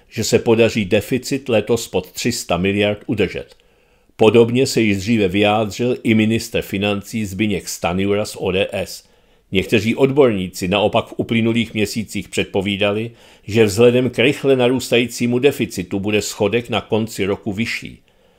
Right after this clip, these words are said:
Na premiérovo prohlášení, že se už scházejí první reakce, jedenáctého května na společné tiskové konferenci předsedů všech vládních stran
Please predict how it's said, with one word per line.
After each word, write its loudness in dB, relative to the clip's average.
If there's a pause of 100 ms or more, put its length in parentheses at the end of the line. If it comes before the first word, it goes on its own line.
(300)
Na 4
premiérovo 4
prohlášení, 0
že 0
se 2
už -4
scházejí 2
první 0
reakce, 0 (320)
jedenáctého 2
května 0
na -2
společné -2
tiskové -2
konferenci -2
předsedů -2
všech -2
vládních 0
stran -2